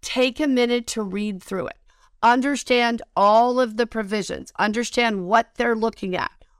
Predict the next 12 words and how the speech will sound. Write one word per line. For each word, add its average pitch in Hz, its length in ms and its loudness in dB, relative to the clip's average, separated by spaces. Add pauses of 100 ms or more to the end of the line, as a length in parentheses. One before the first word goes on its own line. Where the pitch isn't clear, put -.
(100)
what 220 260 4
they're 240 160 0
talking 220 540 0
about, 180 180 2
and 180 140 -4
why 185 200 2
they're 196 160 -4
so 180 260 -6
important. - 640 -10 (440)
By 285 160 6
the - 100 -10
way, 254 320 0